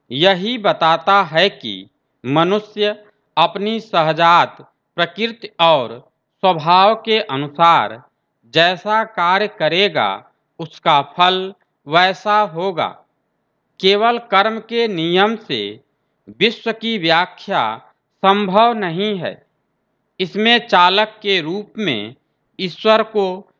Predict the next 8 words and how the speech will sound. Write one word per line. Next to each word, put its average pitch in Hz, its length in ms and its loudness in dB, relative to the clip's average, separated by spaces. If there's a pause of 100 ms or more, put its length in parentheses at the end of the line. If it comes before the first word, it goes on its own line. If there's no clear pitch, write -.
(200)
स्वीकार 208 600 2
करना 196 520 -2
आवश्यक 170 800 2
है। 135 280 -12 (1500)
अब 156 120 0
बिंदु 196 400 -2
दूसरा 160 580 2
है, 127 380 -8